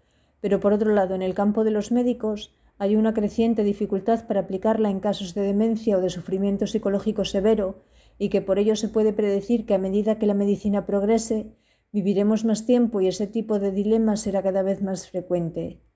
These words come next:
Luego habla de Noah Potoven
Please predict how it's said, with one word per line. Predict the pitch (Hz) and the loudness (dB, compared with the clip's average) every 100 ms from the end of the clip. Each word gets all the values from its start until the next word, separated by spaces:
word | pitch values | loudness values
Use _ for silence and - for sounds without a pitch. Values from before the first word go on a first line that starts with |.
| _ _ _ _ _ _ _ _ _ _ _ _ _ _ _ _ _ _ _ | _ _ _ _ _ _ _ _ _ _ _ _ _ _ _ _ _ _ _
Luego | 208 214 226 | 4 4 6
habla | 233 240 | 4 2
de | 226 | 0
Noah | 220 240 240 226 220 | 0 2 2 0 -4
Potoven | 202 196 196 190 190 196 | -4 -2 0 0 -2 -6